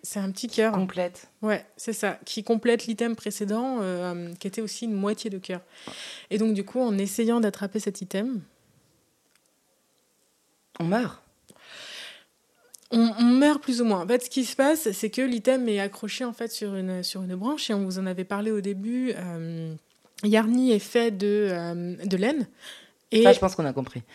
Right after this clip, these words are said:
Speaker 1: Ouais.
Speaker 2: <laughs>
Speaker 1: Et, euh, surtout, voilà, il se détoronne au fur et à mesure que, euh, que la laine derrière lui, euh, disparaît. Et donc, du coup, on se jette pour rattraper l'item qu'on arri-, qu'on arrive à rattraper.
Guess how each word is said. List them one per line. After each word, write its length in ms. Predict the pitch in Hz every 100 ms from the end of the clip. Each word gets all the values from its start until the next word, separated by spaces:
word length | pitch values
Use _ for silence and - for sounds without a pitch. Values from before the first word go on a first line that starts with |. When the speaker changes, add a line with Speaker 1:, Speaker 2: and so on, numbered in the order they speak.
| - 226
Speaker 1:
Ouais. 160 | 220
Speaker 2:
<laughs> 720 | 170 208 180 208 202 202 202 202
Speaker 1:
Et, 240 | 240 254
euh, 120 | 202
surtout, 280 | 185 202 285
voilà, 200 | 262 214
il 120 | 196
se 720 | 185 190 185 185 185 175 175 180
détoronne 520 | 202 202 202 247 247
au 40 |
fur 220 | - 202
et 20 | 190
à 40 |
mesure 420 | 190 190 226 240
que, 120 | -
euh, 840 | 220 233 202 180 180 180 180 180 180
que 120 | -
la 140 | 202 190
laine 220 | 214 226
derrière 280 | 202 185 185
lui, 260 | 202 220 208
euh, 500 | 175 170 175 180 185 180
disparaît. 440 | - - 175 220 - - - -
Et 40 | 202
donc, 120 | 214
du 80 | 190
coup, 100 | 262
on 80 | 240
se 200 | 214 196
jette 420 | 190 247 - - _ _ _ _
pour 160 | - 208
rattraper 360 | 202 202 196
l'item 380 | 185 180 262 254
qu'on 500 | - 190 180 180 180
arri-, 360 | 190 185 220 190
qu'on 180 | - 190
arrive 400 | 185 185 247 262
à 60 |
rattraper. 500 | 196 190 - 185 285